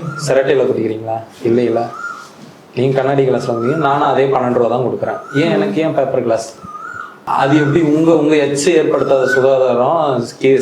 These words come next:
சீர்கேடு நான் எ-, என்னோட எச்சலை ஏற்படுத்திக்கணுமா? அதாவது கலைஞர் என்ன பண்ணாரான்னா, ஒவ்வொரு பல்கலை மா-, மாநகர போக்குவரத்து கழகத்துக்கும் ஒவ்வொரு தலைவர்களோட பேர் வச்சார். அப்போ ஒரு ஒடுக்கப்பட்ட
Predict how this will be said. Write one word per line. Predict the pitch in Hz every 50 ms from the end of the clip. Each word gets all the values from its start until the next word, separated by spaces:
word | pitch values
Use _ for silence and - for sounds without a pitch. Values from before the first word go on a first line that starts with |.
| - -
சீர்கேடு | 139 135 131 127 117 113 123 160 196 190 175
நான் | 139 139 139 143
எ-, | 143 139 139 135 139 139
என்னோட | 127 127 135 139 139 135
எச்சலை | 131 127 131 131 143 131 131 123
ஏற்படுத்திக்கணுமா? | 123 - - - - - - - - 139 - - - - - - - - - -
அதாவது | 127 139 151 156 160 156 151 156 165 160 151 139 123 135
கலைஞர் | 139 135 147 165 165 160 143 139
என்ன | 135 139
பண்ணாரான்னா, | 143 139 135 127 123 123 127 123 123 120 - 117 120 127 139 139 - - - - - -
ஒவ்வொரு | 117 120 127 135 147 147 139 139 139 135
பல்கலை | 127 131 135 143 147 143 139
மா-, | 135 127 123 120 120 120 120 117 117 120
மாநகர | 123 135 143 143 139 135 127 127 135
போக்குவரத்து | 135 131 135 135 135 123 120 - -
கழகத்துக்கும் | - 123 117 117 117 110 - - - 135 139 147 143 143 143 143 - - - - - -
ஒவ்வொரு | 120 123 127 135 143 135 135 139 131
தலைவர்களோட | 123 127 135 135 131 131 120 113 110
பேர் | - 127 123 120
வச்சார். | 120 107 - 110 -
அப்போ | - - 123 - - 170 170
ஒரு | 160 147 135 131
ஒடுக்கப்பட்ட | 135 139 135 147 147 139 139 139 139 143 139 139 131 123 120 117